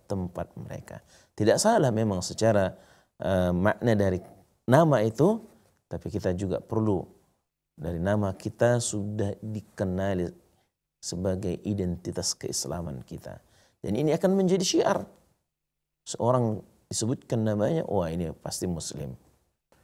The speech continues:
Ini pasti muslim. <clears throat> Kita lihat Di negara Islam,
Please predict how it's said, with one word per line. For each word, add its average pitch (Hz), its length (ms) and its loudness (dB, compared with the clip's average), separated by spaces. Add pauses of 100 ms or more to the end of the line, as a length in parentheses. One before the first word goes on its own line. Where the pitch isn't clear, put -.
(180)
Ini 139 400 4 (480)
pasti - 480 -10
muslim. - 400 -10 (3500)
<clears throat> 185 360 8 (2750)
Kita 175 200 12
lihat 220 380 10 (220)
Di 160 160 10
negara 180 400 12
Islam, 156 800 8